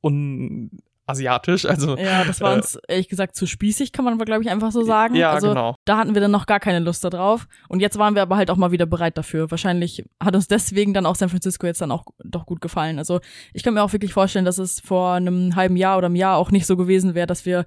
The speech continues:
Speaker 2: in so eine Welt wieder, ähm, ja, rein wollen wür-, äh, reingewollt
Speaker 1: Dass wir
Speaker 2: hätten.
Speaker 1: oder uns da wohlgefühlt hätten.
Speaker 2: Genau, ja, genau. Aber, ähm, ja, wie gesagt, also fanden wir jetzt echt cool, hat uns positiv überrascht. Die Leute haben draußen Sport gemacht und Fahrrad gefahren und haben im Park gechillt und sowas. Also,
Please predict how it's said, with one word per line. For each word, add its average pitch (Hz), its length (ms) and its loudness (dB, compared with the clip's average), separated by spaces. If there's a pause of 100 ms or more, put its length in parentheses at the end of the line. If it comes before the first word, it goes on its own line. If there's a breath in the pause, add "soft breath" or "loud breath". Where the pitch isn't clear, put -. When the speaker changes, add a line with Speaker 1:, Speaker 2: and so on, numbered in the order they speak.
(320 loud breath)
Speaker 2:
in 185 140 2
so 190 80 4
eine 202 180 6
Welt 196 240 0
wieder, 185 480 0
ähm, 175 500 -4
ja, 170 180 -4
rein 190 300 -2
wollen 208 240 4
wür-, 208 200 2 (260)
äh, 156 120 -6 (260)
reingewollt 196 460 -2
Speaker 1:
Dass - 60 -12
wir 233 60 -10
Speaker 2:
hätten. 277 140 -8 (180)
Speaker 1:
oder 135 160 -2
uns 127 140 -4
da 139 120 -2
wohlgefühlt 165 520 0
hätten. - 140 -4
Speaker 2:
Genau, 170 360 -4 (100)
ja, 175 200 -6
genau. 170 320 -10 (300 soft breath)
Aber, 185 360 -2
ähm, 180 380 -4 (100)
ja, 156 160 -6
wie 196 80 0
gesagt, 180 300 -2 (100)
also 190 180 -2
fanden 180 260 0
wir 208 80 0
jetzt 196 120 -2
echt 165 200 -6
cool, 311 220 0 (100)
hat 208 120 -2
uns 208 120 -2
positiv 208 320 -2
überrascht. 196 440 -4
Die 196 40 -8
Leute 190 220 0
haben 185 240 2 (440 loud breath)
draußen 196 420 2
Sport - 260 -2
gemacht 196 400 0
und 175 220 -2
Fahrrad 196 240 -6
gefahren 180 380 -4
und 165 200 -2
haben 180 120 0
im 185 60 2
Park 202 220 0
gechillt 175 420 -4
und 170 140 -6
sowas. 170 280 -6
Also, 170 280 -4